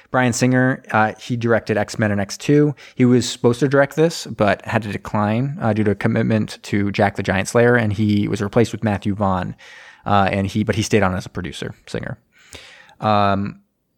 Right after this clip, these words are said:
additionally, there was some romance on the set. So Jennifer Lawrence and Nicholas Hoult, they began dating when they were, uh, shooting this film,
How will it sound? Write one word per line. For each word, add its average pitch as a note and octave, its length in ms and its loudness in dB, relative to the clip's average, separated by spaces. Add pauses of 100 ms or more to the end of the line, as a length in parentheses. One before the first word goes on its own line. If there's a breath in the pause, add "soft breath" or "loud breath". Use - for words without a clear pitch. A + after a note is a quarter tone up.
additionally, B2+ 300 0
there A2+ 60 4
was G#2 80 0
some G2+ 220 2
romance A2 420 0
on A#2+ 140 0
the A#2+ 460 -2
set. B2 360 0
So A2 80 -4
Jennifer A2 320 0
Lawrence G#2+ 440 2
and G#2 160 0
Nicholas G#2 340 -2
Hoult, A2+ 300 0
they A#2 100 4
began G#2 420 0
dating A2+ 480 2 (100)
when A2 160 -4
they G#2 100 0
were, G#2+ 380 -2
uh, A2 140 -2
shooting A#2 280 -2
this B2 100 -6
film, C3+ 280 -4